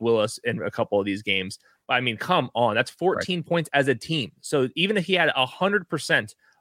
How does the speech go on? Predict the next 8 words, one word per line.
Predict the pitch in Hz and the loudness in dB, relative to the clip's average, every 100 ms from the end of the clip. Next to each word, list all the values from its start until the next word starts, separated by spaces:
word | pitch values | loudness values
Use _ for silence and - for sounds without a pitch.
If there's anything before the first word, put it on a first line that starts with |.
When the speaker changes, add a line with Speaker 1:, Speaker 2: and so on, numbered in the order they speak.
| - | 0
Speaker 1:
of | 131 131 120 | 4 4 2
the, | 123 123 120 98 | 2 4 2 2
uh, | 113 107 107 - - | 2 2 0 -2 -2
targets, | 127 120 117 - | 2 2 0 -2
which | 120 | 0
obviously | 123 123 117 | 2 2 -2
is | 110 | -6
impossible, | 113 110 107 - 104 98 101 | -2 2 2 2 -4 -2 -2